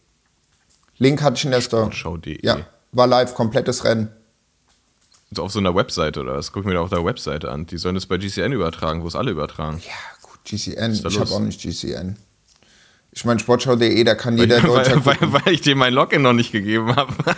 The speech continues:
Speaker 2: <laughs>
Speaker 1: Nee, aber ich hab auch, ich hab auch, ich hab auch noch kein, ich hab mir auch noch gar keinen Eurosport-Player gekauft. Und normalerweise mach ich den immer bis Oktober und dann pausiere ich den und so. Und naja, aber
Speaker 2: Ja, G C N muss, muss, äh,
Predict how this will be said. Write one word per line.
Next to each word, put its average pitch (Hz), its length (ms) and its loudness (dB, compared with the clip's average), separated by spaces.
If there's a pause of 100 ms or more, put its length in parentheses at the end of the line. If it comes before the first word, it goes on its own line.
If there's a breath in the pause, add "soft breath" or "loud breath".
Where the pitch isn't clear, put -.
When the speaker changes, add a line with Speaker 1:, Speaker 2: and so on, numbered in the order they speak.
(120)
Speaker 2:
<laughs> - 80 -4
Speaker 1:
Nee, 180 160 8
aber 156 260 4
ich 147 120 0
hab 170 140 2
auch, 156 320 4
ich 139 140 -2
hab 160 160 2
auch, 147 340 4
ich - 140 -6
hab 151 140 -2
auch 143 80 6
noch 131 180 0
kein, 123 400 0
ich - 120 -8
hab 143 120 -10
mir 120 80 0
auch 117 60 2
noch 120 160 -2
gar 117 120 2
keinen 113 200 -6
Eurosport-Player 107 800 -2
gekauft. 104 520 -6 (400 loud breath)
Und - 60 -8
normalerweise 120 500 6
mach 120 160 2
ich - 100 -6
den 123 120 0
immer 120 160 0
bis 113 180 -2
Oktober 127 500 2
und 113 100 0
dann 110 140 0
pausiere 113 380 -2
ich - 140 -6
den 127 380 -2 (760 loud breath)
und 113 180 2
so. 113 360 2 (800)
Und 123 160 -4
naja, 92 340 0
aber 127 160 4
Speaker 2:
Ja, 95 60 -4
G 135 100 -2
C 147 100 -2
N 151 140 4
muss, 135 220 -2
muss, 120 220 0
äh, 98 160 0